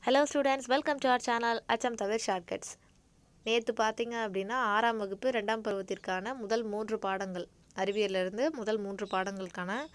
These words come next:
டெஸ்ட்டை வந்து நீங்க வந்து Telegram சேனல்ல அட்டெண்ட் பண்ணியிருப்பீங்கன்னு நான் நம்புறேன். Telegram சேனல்ல அச்சம் தவிர ஐ ஏ எஸ் அகாடமி அப்படிங்கிற சேனல்ல நாங்க என்ன பண்றோம்னா, டெய்லி கொஷின்ஸ் ஆன்சர் வந்து அப்லோட் பண்ணிட்டு இருக்கோம். நீங்க மறக்காம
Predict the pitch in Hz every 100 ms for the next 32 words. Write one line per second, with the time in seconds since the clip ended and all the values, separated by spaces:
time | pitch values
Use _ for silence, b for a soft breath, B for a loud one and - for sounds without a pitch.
0 | B B B - 196 - 240 196 202 233
1 | 202 185 180 214 208 196 214 208 196 185
2 | 190 208 196 202 202 185 175 185 175 190
3 | 190 175 170 170 202 269 B B B -
4 | - - 233 247 262 262 240 214 190 185
5 | 226 277 196 - 262 254 208 226 202 202
6 | 214 214 208 185 202 190 185 190 180 -
7 | 175 208 202 180 185 185 220 220 185 185
8 | 202 190 180 190 233 196 214 220 190 185
9 | 202 190 185 180 220 - 185 190 208 190
10 | 190 185 175 175 170 196 226 180 170 170
11 | 190